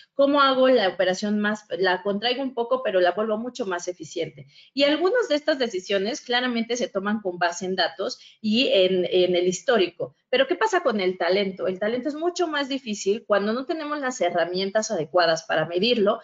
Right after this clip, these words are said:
Entonces me cuesta mucho más trabajo tomar una decisión acertada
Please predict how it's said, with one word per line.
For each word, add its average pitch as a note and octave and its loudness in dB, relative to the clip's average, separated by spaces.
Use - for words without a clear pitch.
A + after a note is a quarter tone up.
Entonces C#4 0
me C4 -2
cuesta - 0
mucho C4+ -4
más G#3 0
trabajo A3 0
tomar G3 0
una G#3+ -2
decisión F3+ -4
acertada F3 0